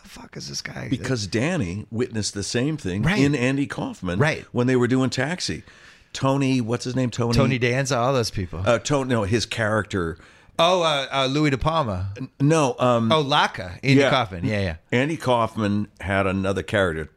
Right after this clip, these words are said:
Speaker 2: that other character that came
Speaker 1: Oh,
Speaker 2: up.
Speaker 1: Tony, oh, Tony, Tony Shelton.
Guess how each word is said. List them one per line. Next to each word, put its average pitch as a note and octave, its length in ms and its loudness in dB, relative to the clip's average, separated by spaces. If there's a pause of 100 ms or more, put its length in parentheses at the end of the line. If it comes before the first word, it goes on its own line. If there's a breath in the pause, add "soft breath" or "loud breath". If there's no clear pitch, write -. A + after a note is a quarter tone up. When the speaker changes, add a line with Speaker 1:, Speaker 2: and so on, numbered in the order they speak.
(100)
Speaker 2:
that E2+ 340 -2
other G2+ 220 2
character G2+ 560 0
that D2+ 220 -12
came E2+ 180 -2
Speaker 1:
Oh, - 80 4
Speaker 2:
up. D#2+ 80 -2
Speaker 1:
Tony, E3 380 0
oh, D3 140 2
Tony, D3 340 0 (340)
Tony C#3 200 -2
Shelton. G#2+ 460 -4